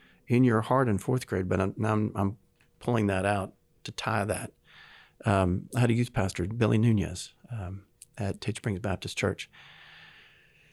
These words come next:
Billy sat down with us one time and said, um,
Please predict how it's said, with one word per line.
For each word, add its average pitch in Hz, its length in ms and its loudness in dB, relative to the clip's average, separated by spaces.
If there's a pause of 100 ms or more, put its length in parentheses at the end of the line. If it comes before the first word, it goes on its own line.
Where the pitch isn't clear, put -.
(220)
Billy 156 240 8
sat 160 220 4
down 151 180 6
with 143 100 4
us 127 120 2
one 123 220 4
time 120 260 4
and 107 120 2
said, 110 460 2 (1040)
um, 101 460 2